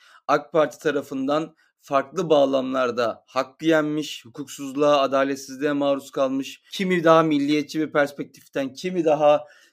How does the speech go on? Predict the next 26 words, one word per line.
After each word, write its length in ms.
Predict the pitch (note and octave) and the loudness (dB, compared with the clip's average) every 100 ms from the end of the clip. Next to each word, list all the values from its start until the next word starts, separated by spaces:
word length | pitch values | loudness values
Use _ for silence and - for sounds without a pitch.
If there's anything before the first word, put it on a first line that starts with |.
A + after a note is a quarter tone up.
| - | -18
işte 280 | - D#3+ | -4 -2
ne 140 | D3+ C#3+ | 0 0
diyelim 360 | D3 C#3 B2 | 0 0 -6
Kürt 320 | B2 - F3 E3+ | -12 -12 -10 -6
sorunu 400 | E3+ D3 C#3 C3 | -2 0 0 -2
perspektifinden, 880 | C3+ A#2 C3 B2 A2+ B2+ B2 A#2+ | -4 -4 -14 -18 -18 -10 -8 -10
kimi 280 | A#2+ F#3 F3+ | -10 -8 -2
daha 240 | D#3 D3+ C#3+ | 2 2 2
başka 320 | C#3+ - D#3 | 0 -2 -2
bir 120 | D3 | -2
perspektiften, 840 | C3+ B2 - A#2+ _ _ C3 C3+ | -2 -6 -10 -18 _ _ -10 -10
kimi 260 | - F#3+ F#3 | -10 -10 2
daha 260 | E3+ D#3+ | 4 4
politik 420 | D#3+ C#3 B2+ B2+ - | 0 -8 -8 -16 -8
bir 60 | |
yerden 440 | C3 B2 C#3 G#3 - _ _ _ | -4 -4 -4 -6 -10 _ _ _
burada 280 | D3+ D#3+ E3+ | -8 -4 -4
kurulacak 500 | E3 D3+ D#3 E3 E3+ | -2 -2 -2 -4 -8
ittifak 500 | D3 - D3+ C#3 A#2 | -14 -12 -6 -6 -6
budur. 320 | C#3 F3+ G#3+ G#3+ _ _ _ _ _ | -10 -8 -8 -10 _ _ _ _ _
Ekrem 460 | C3 C#3+ - D#3+ | -8 -8 -4 -2
İmamoğlu 840 | D#3 E3 G#3+ G#3 E3 C#3+ E3+ A#3 A#3+ _ | -2 -2 -2 -2 -2 0 -2 -4 -12 _
gerçekten 800 | B2 D3 D#3+ E3 C#3+ - E3 F3+ - | -2 0 0 -2 -6 -2 -2 -2 -12
burada 680 | C#3 E3 E3+ D#3+ D#3 D#3+ - _ | -6 -4 2 2 2 0 -6 _
olayı 600 | - C3+ C#3+ D#3 D#3 C#3+ - _ _ _ | -8 -4 0 2 2 0 -4 _ _ _
tanımlayışıyla, 1160 | D3+ C#3 C#3+ D3 C#3+ C#3 E3 D#3 C#3 B2+ C#3 | -6 -4 -2 0 0 -2 -4 -2 0 0 -2